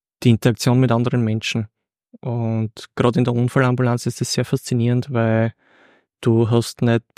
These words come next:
ein, ein Klientel, das du bedienst, sondern du hast Menschen in allen Altersschichten, in allen Lebenslagen, vom Kleinkind bis zum, äh, Pensionisten, vom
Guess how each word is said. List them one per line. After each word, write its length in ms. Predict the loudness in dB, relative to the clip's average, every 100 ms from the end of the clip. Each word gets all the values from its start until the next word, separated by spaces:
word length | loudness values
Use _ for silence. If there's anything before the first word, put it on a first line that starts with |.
| _ -20 -8
ein, 580 | -4 0 2 2 2 0
ein 160 | 0 -2
Klientel, 560 | 0 -2 2 2 4
das 160 | 2 0
du 100 | -4
bedienst, 480 | -6 -4 -2 -2 -4
sondern 300 | -2 -2 -2
du 120 | 0
hast 240 | 0 0
Menschen 340 | -2 -2 -2 -2
in 120 | -2
allen 360 | -2 -2 0 0
Altersschichten, 760 | 0 0 0 -2 -4 -4 -4
in 140 | -2 -2
allen 280 | -2 0
Lebenslagen, 760 | 0 0 -2 -4 -6 -4 -4 -6 -10 -20 _
vom 160 | -4 -2
Kleinkind 640 | 2 2 2 0 -2 0
bis 280 | 0 0 -4
zum, 420 | -2 0 0 0
äh, 440 | -2 -2 -2 -2 0
Pensionisten, 800 | 0 0 0 0 -2 -2 -2 -2
vom 500 | -2 0 2 0